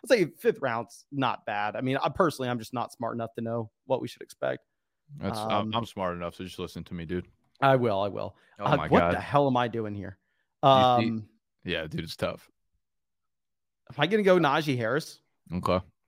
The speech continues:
Speaker 2: Three running backs, so we're, so we're stapling the team with backs. I get nervous doing that in startup drafts a little bit, be-, just because I feel like wide receivers are, are just so much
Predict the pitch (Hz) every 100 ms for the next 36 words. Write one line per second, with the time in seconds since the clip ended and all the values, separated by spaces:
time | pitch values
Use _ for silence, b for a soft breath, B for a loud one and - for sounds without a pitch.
0 | _ _ _ _ _ _ _ _ _ _
1 | _ _ _ _ _ _ _ 113 110 120
2 | 107 85 87 - 92 90 - - 98 92
3 | 117 117 117 110 101 110 104 87 98 92
4 | - - 113 143 180 147 160 131 113 131
5 | 113 98 98 98 101 90 90 90 90 92
6 | 87 82 85 90 85 _ B B - 110
7 | 143 135 117 123 117 107 107 98 104 101
8 | 98 90 - b b - 101 98 98 95
9 | 95 - 98 101 110 - 127 127 131 -
10 | -